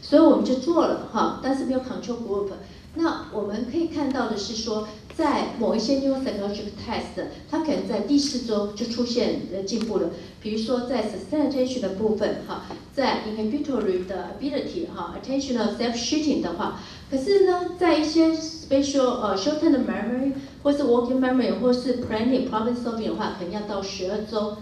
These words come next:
哈，才会出现它的改善。所以在这个药物的治疗，可能它时间要拉长一点。那我们再做一个 head-to-head 的 study，那可以看到，呃，虽然他们，我们知道A D H D，呃，的症状可以改善，那 quality 可以改善，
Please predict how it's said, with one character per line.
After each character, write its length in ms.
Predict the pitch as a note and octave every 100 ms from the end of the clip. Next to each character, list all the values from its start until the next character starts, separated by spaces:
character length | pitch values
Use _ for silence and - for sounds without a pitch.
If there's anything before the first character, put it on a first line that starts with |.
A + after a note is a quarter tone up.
| -
哈， 240 | - - - - -
才 80 | G#3
会 120 | A3+
出 180 | - B3
现 400 | - A#3+ G3+ - -
它 140 | G#3+
的 100 | G#3+
改 160 | - -
善。 220 | - - - -
所 200 | - C#4
以 200 | C4+ -
在 180 | C#4 A#3+
这 140 | B3+
个 120 | B3+
药 200 | G#3+ A3
物 100 | G#3+
的 40 | F#3+
治 140 | -
疗， 100 | G3 F3
可 80 | F3
能 80 | F3+
它 80 | G3
时 160 | -
间 140 | E3+ F#3+
要 140 | F3+
拉 200 | F#3 A#3+ -
长 120 | G3+
一 60 | -
点。 140 | - - - - - -
那 120 | C#4
我 40 |
们 100 | B3+ B3+
再 140 | C4+
做 180 | B3 B3+
一 40 |
个 60 | A3
head-to-head 600 | A3 B3+ - - A#3+ G#3
的 80 | F#3+
study， 580 | - F3 G#3 - - - - -
那 160 | A3+ A3
可 140 | G#3+
以 80 | F3+
看 240 | G#3+ G#3+
到， 260 | G#3 F#3+ - -
呃， 260 | - F#3+ E3 - -
虽 140 | D4+
然 360 | D4 A3 A3+ -
他 140 | B3
们， 320 | B3+ A3 - -
我 60 |
们 100 | G3
知 120 | G3+ A#3
道 440 | A3+ G3 F3+ -
A 100 | A#3+
D 180 | B3 C4
H 140 | C4 -
D， 260 | A#3+ B3 - - -
呃， 320 | G3+ F#3 F3+ - -
的 80 |
症 80 | G#3
状 300 | C#4 C4 A3+ G#3+
可 60 |
以 120 | G#3 -
改 140 | -
善， 120 | - A3
那 140 | C4+
quality 680 | C#4+ B3+ - B3 A#3 - -
可 60 | F#3+
以 60 |
改 140 | F#3+ -
善， 260 | - -